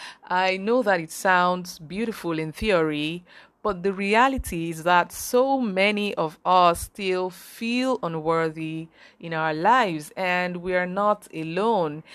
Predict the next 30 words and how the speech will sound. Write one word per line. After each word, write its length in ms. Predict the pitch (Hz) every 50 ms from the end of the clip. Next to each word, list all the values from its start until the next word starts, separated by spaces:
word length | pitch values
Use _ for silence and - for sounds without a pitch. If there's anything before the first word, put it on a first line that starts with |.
| - - _ _
So 160 | - - 190 175
if 120 | 196 185
this 140 | 180 180 -
is 80 | 160 -
something 380 | - 170 165 160 160 170 165
you 140 | 160 156 147
feel, 560 | 147 - - - 208 214 202 185 180 170 170 -
I 100 | - 160
want 200 | 165 170 175 170
you 80 | 175
to 140 | 165 - 160
know 180 | 156 160 165 160
that 200 | 156 156 147 -
you're 180 | 143 156 151 151
not 240 | 156 160 160 156 -
alone. 640 | 156 147 151 151 185 196 180 156 147 139 143 151 - - - - - _ _ -
And 500 | 165 156 151 151 151 147 151 151 151 - - - - - _ -
I'll 180 | - 160 160 156
be 160 | 156 160 165
exploring, 680 | 160 - - - - - 226 240 233 196 170 160 156 160
first 320 | - - 185 180 180 180
of 120 | 160 147 156
all, 300 | 160 160 160 165 165 -
what 380 | - 165 165 180 180 170 - -
makes 420 | 156 160 165 170 170 - - -
us 200 | 165 160 - -
feel 500 | - - - 175 160 160 156 156 151 156
so 800 | 147 - - - - - - 170 160 160 156 156 151 147 147 147 - _ - - - - _ -
unworthy. 840 | 151 143 143 139 139 143 151 147 143 139 131 143 135 127 135 147 151 147 - _ _ _ _ _ _ _ _ _ _ _ - - _ _ _
Now, 480 | 185 220 233 226 220 220 220 226 220